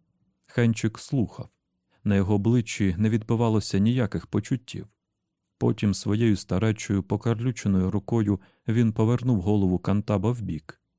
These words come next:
і сам йому щось зашепотів. Ворухнувся Едді, і Роланд відчув, що Едді готовий ось-ось зірватися. Либонь, почне кричати. Він заспокійливо поклав руку йому на плече,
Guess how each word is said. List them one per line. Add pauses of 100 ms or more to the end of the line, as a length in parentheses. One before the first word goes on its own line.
(280)
і
сам
йому
щось
зашепотів. (800)
Ворухнувся
Едді, (200)
і
Роланд
відчув,
що
Едді
готовий (200)
ось-ось
зірватися. (540)
Либонь,
почне
кричати. (960)
Він
заспокійливо
поклав
руку
йому
на
плече,